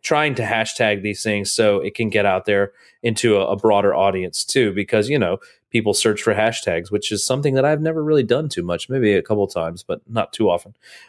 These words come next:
Um, so the idea is maybe we can, I can just kinda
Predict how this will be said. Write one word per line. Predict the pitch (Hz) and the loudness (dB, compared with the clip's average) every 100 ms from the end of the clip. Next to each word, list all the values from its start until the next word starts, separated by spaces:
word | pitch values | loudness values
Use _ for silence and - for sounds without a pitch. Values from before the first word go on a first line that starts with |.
| _ | _
Um, | 127 120 110 - - - _ _ - | 0 0 -2 -10 -20 -20 _ _ -4
so | - 151 143 135 - _ _ _ _ _ - - | 2 4 4 2 -2 _ _ _ _ _ -14 -2
the | 139 | 2
idea | 143 151 156 160 | 4 4 4 6
is | 131 120 - - - | 4 2 -4 -8 -6
maybe | 139 147 143 131 | 0 2 2 2
we | 127 | 2
can, | 123 120 117 - | 0 -2 -2 -2
I | 120 113 | -2 0
can | 117 110 | 0 -2
just | 107 120 - - | -2 -2 -4 -8
kinda | - 104 101 95 | -2 0 0 -2